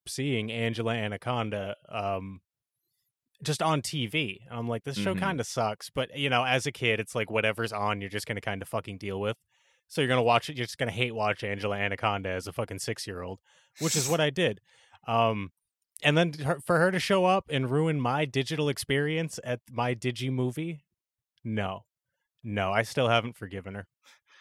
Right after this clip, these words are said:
Speaker 2: You were like, "I'm digi-disgusted." <laughs> "This is digi-damned.
Speaker 1: <laughs>
Speaker 2: I'm gonna have some digi-discourse with these digi-dumbasses who made this movie." Yeah,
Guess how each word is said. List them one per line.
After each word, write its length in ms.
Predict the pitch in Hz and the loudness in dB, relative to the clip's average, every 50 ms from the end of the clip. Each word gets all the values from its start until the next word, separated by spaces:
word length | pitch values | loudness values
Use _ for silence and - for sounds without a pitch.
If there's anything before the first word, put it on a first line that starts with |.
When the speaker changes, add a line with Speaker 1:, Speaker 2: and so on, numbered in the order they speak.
| - - _ _ _ _ - - _ _ _ | -20 -20 _ _ _ _ -20 -20 _ _ _
Speaker 2:
You 120 | 113 110 107 | 0 2 2
were 100 | 107 104 | 4 6
like, 220 | 104 101 95 117 | 6 6 6 6
"I'm 220 | 120 117 107 92 | 4 4 2 4
digi-disgusted." 1120 | 80 104 120 104 - 107 101 82 98 95 - - - - 117 110 - - - - - 143 - - - - _ _ _ _ _ - | 4 6 6 6 6 2 4 4 4 4 4 4 6 6 6 6 8 4 2 2 0 -2 -4 -8 -18 -20 _ _ _ _ _ -2
<laughs> 720 | 147 - - - 208 - - 196 - - - 202 - - - | 0 2 4 4 4 6 6 4 2 4 4 2 2 4 4
"This 160 | 139 135 131 | 4 4 6
is 140 | 120 92 80 | 2 0 4
digi-damned. 920 | 82 131 131 101 113 117 90 101 120 127 123 120 113 104 101 107 - - - _ _ _ _ | 4 4 6 6 4 4 6 8 10 10 10 10 8 8 6 4 0 -2 -6 _ _ _ _
Speaker 1:
<laughs> 220 | - 156 - - | -20 -10 0 0
Speaker 2:
I'm 600 | 170 - - - 135 - _ _ - - 123 127 | 0 2 2 -2 -8 -8 _ _ -4 0 4 6
gonna 140 | 135 135 127 | 8 8 8
have 220 | 104 151 143 123 127 | 8 8 8 8 6
some 180 | 131 117 104 | 2 2 6
digi-discourse 840 | 92 139 143 107 123 117 92 131 135 - - - 120 123 117 - - | 8 8 8 8 6 4 4 4 4 4 4 4 6 6 6 6 4
with 220 | 117 - - - - | 2 0 -2 -4 -2
these 260 | 120 139 139 120 - - 196 233 - - - - - | 2 2 2 2 0 -4 -10 -10 -10 -10 -10 -8 4
digi-dumbasses 960 | - 139 135 - 127 117 101 135 135 131 123 120 120 117 - - 113 - - - | 6 6 6 8 6 6 8 8 8 10 10 10 10 10 8 6 2 2 2 2
who 180 | - 147 127 104 - | 4 4 4 4 4
made 220 | 143 139 123 101 | 4 4 6 4
this 180 | 110 110 - 107 | 2 -2 -2 -2
movie." 500 | 107 110 131 120 - - - 117 - - _ _ _ _ _ _ - 254 294 294 294 - 285 269 226 160 - | 0 0 0 0 0 0 0 0 0 -2 _ _ _ _ _ _ -18 -16 -14 -14 -14 -14 -10 -10 -10 -4 0
Yeah, 300 | 190 214 233 214 180 | 2 2 4 2 2